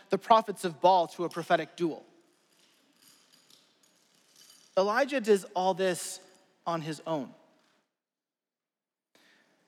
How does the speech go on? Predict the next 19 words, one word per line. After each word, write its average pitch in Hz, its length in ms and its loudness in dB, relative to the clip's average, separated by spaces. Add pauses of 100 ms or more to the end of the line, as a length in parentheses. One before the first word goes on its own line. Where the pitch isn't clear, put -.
(280)
Now, 214 200 4
God 254 300 4
does 285 300 6
seem 240 360 -2
to 226 160 0
roll 202 420 2
with 151 240 -8
it, 185 160 2
which 208 160 0
if 214 120 -2
you 311 60 0
think 370 160 4
about 196 260 4
it 175 60 -2
is 170 160 -2
awfully 185 360 4
generous 143 520 -2
of 127 120 -10
him. 127 280 -6